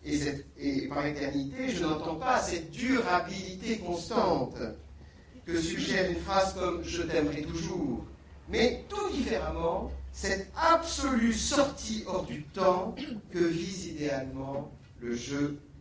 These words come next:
t'aime pour toujours ». D'ailleurs, on remarquera que la première phrase, « je t'aimerai toujours », est au futur. Et c'est en ce sens que la promesse est elle-même illusoire,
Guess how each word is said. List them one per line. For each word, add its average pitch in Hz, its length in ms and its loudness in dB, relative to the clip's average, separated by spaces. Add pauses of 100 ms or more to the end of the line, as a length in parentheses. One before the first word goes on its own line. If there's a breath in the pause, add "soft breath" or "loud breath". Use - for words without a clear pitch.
(140)
t'aime 131 380 0 (160)
pour 123 100 -16 (120)
toujours ». - 340 -16 (1120)
D'ailleurs, 202 640 2
on 143 140 -2
remarquera 160 960 -2 (360)
que 160 60 -6
la 330 160 4
première 269 400 4
phrase, « 151 760 -4 (1040)
je 120 180 -6
t'aimerai 123 400 -2
toujours », - 560 -12 (760)
est - 140 -6
au 180 120 -4
futur. - 560 -8 (1080)
Et 147 60 -12
c'est 247 220 0
en 247 120 2
ce 240 120 -2
sens 294 300 2
que - 60 0
la 185 100 4
promesse 196 520 0
est 180 80 -8
elle-même 185 420 -4
illusoire, 139 840 -4